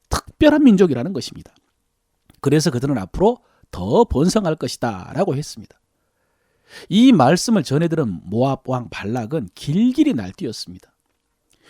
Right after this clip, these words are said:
왜 저주해달라고 했더니 축복하냐고. 그러나 발람은 하나님께서 주신 말씀이 이 말씀이라고 말하죠.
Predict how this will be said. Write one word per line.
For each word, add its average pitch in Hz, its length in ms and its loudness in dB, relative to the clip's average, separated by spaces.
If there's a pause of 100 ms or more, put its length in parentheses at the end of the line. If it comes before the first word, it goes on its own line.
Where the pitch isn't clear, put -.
(200)
왜 202 220 6
저주해달라고 220 880 2
했더니 135 320 -8
축복하냐고. - 680 -8 (880)
그러나 123 280 -2
발람은 117 600 -4 (360)
하나님께서 226 560 2
주신 151 260 -4
말씀이 123 400 -4
이 113 160 -4
말씀이라고 180 560 -2
말하죠. - 400 -20